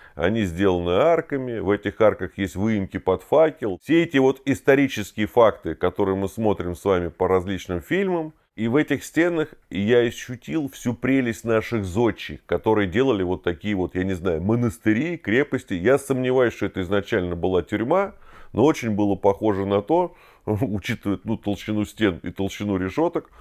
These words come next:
что тюрьма она уже была давно. Может быть, где-то там была и какая-то Пугачёвская башня. Я не знаю, кто Рязань знает хорошо эту тюрьму,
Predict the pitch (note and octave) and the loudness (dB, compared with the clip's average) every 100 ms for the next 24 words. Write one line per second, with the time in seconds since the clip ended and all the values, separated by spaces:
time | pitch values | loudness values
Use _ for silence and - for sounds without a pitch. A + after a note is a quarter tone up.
0 | - - G2+ G#2 G2+ C#3+ D3 B2 G2+ F#2 | -8 -6 -2 0 2 2 2 0 0 0
1 | F#2 G#2 G2 G2 F2+ E2 F2+ B2+ G#2+ G2+ | 4 4 6 4 4 0 2 0 0 0
2 | G2+ G2 G2+ F#2 F2+ G2 - E2 F#2+ F2+ | -2 0 0 0 2 2 0 -2 -2 -2
3 | D#2 F2+ F2 F2 F#2+ E2 - F2 E2 B2+ | -6 -6 -4 -2 -4 -6 -6 -4 2 2
4 | D3+ C3 B2+ - - F2+ F2+ E2+ G#2+ A#2 | 2 -8 -12 -14 -2 0 0 -2 0 0
5 | - - F#2 F#2 F#2+ E2 F2+ F2 - F#2+ | 0 -2 0 0 -2 0 -2 -2 -2 -2
6 | - F#2 E2+ E2+ E2 F#2 G#2 D#3 | 0 -2 -2 -4 -6 -4 -2 -4